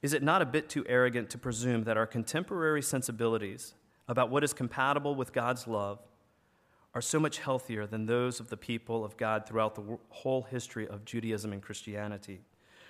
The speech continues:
Recalling my arguments about the self-immunization of the evildoers,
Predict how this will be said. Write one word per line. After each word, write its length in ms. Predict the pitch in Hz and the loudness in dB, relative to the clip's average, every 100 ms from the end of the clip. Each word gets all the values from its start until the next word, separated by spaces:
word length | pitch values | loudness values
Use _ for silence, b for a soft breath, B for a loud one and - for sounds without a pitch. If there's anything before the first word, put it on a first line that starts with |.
| B B | B B
Recalling 420 | 127 - 151 156 | -2 2 4 6
my 120 | 131 | 6
arguments 540 | 117 120 127 127 117 117 | 4 4 4 2 0 0
about 280 | 113 117 117 | 2 2 2
the 80 | |
self-immunization 1800 | 113 - 123 123 117 123 123 113 - - _ _ 131 139 123 110 117 117 117 | -8 0 0 2 0 2 2 0 -6 -20 _ _ 0 2 2 2 0 0 -4
of 80 | 101 | -4
the 140 | 110 | -4
evildoers, 680 | 120 110 107 104 104 - | -4 -4 -4 -4 -6 -8